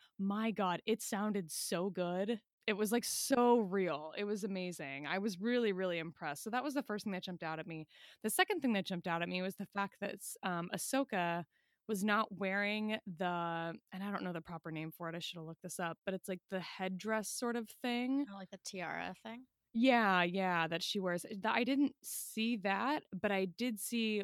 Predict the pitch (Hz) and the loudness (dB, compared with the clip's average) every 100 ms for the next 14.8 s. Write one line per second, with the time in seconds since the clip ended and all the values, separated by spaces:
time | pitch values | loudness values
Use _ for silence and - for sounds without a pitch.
0 | - 196 - 196 180 202 - - 196 180 | -2 -2 -2 -4 -6 -8 -10 -4 -2 -2
1 | - _ _ _ _ - 202 196 190 185 | -4 _ _ _ _ -10 -2 0 0 -2
2 | 180 170 185 175 175 175 170 170 170 175 | -4 -4 -4 -2 -2 -2 -4 -4 -4 -2
3 | 180 175 180 180 - _ _ _ _ _ | -2 -2 -4 -6 -8 _ _ _ _ _
4 | _ - 202 185 175 - 190 190 185 180 | _ -4 -2 0 -4 -8 -2 0 2 0
5 | 175 170 - _ _ _ _ _ _ 185 | 0 -2 -6 _ _ _ _ _ _ 0
6 | 165 - - _ - - - 214 214 208 | 0 -4 -20 _ -12 -4 2 4 4 2
7 | 196 170 165 - 156 147 - 151 - 131 | 0 0 -4 -6 -8 -8 -8 -10 -10 -12
8 | - - 135 139 - - - - - 156 | -12 -8 -8 -8 -8 -10 -10 -10 -8 -10
9 | - - - 190 - - _ 214 190 190 | -10 -10 -8 -12 -14 -20 _ 2 2 2
10 | 220 220 202 - 330 - 214 175 175 165 | 2 2 0 -2 -2 -2 -6 -4 -2 -2
11 | 170 - 165 - _ _ _ - - 185 | -4 -6 -6 -6 _ _ _ -20 -12 -10
12 | 175 170 151 - - - - 170 165 160 | -6 -6 -6 -8 -14 -10 -4 -2 -2 -4
13 | - 147 - 170 160 151 147 147 - 170 | -6 -8 -8 -8 -8 -8 -8 -6 -6 -4
14 | 160 156 160 156 - 151 143 - | -4 -6 -6 -8 -6 -8 -10 -14